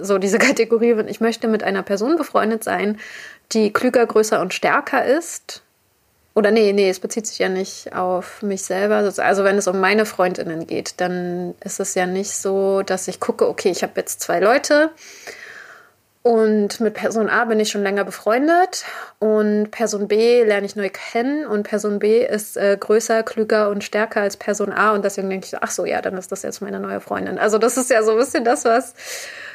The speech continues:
da irgendwie aufgeworfen wird und, hm, tja, ja, weiß ich nicht.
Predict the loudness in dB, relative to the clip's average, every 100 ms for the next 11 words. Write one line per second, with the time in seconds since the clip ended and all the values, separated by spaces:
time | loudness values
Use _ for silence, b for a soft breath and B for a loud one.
0 | B 2 4 6 4 4 2 -2 -2 2
1 | 4 4 4 2 0 0 2 2 2 2
2 | 0 0 -2 -4 -8 -6 -2 -2 -4 B
3 | B B B _ -12 -8 -8 -8 _ _
4 | _ _ -12 -12 -10 -8 -6 -6 -14 -14
5 | -18